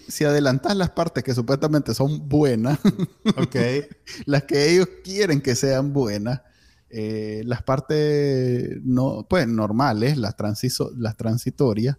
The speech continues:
Speaker 2: Ujú.
Speaker 1: son entretenidas. Pues son, es como ver una buena serie con Deadpool, pues, y, y, y esos personajes.
Speaker 2: Buena serie, pero si decís que es basura.
Speaker 1: Es que el, el mae sabe, o sea, a ver, le dan buenos chistes y los, y, y los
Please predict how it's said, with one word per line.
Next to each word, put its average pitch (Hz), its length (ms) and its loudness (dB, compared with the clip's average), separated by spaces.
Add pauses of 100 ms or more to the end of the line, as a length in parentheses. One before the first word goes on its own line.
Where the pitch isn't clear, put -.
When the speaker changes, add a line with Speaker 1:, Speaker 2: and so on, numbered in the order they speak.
(380)
Speaker 2:
Ujú. 131 140 0
Speaker 1:
son 117 580 2
entretenidas. 98 760 -2
Pues 104 160 -6
son, 120 240 -2
es 139 120 -2
como 180 260 2
ver 165 160 6
una 175 220 0
buena 170 280 2
serie 143 680 2 (460)
con 120 680 2
Deadpool, 107 460 -2
pues, 98 260 -4
y, 95 600 -8
y, 104 420 -8
y 107 60 -2
esos 113 240 -2
personajes. 107 720 2
Speaker 2:
Buena 147 300 0
serie, 165 320 2
pero 120 180 -2
si 117 120 -2
decís 110 260 -4
que 151 80 -10
es 127 60 -10
basura. 117 460 -10 (460)
Speaker 1:
Es - 160 -4
que - 80 -2
el, 269 300 -4
el 165 100 4
mae 120 280 4
sabe, 185 480 -4
o 127 100 -2
sea, 107 140 -2
a 92 60 -2
ver, 92 140 -2
le 92 120 -2
dan 131 140 0
buenos 214 240 2
chistes 262 340 -2
y 185 40 2
los, 117 320 4
y, 113 260 0 (100)
y 113 100 0
los 110 280 4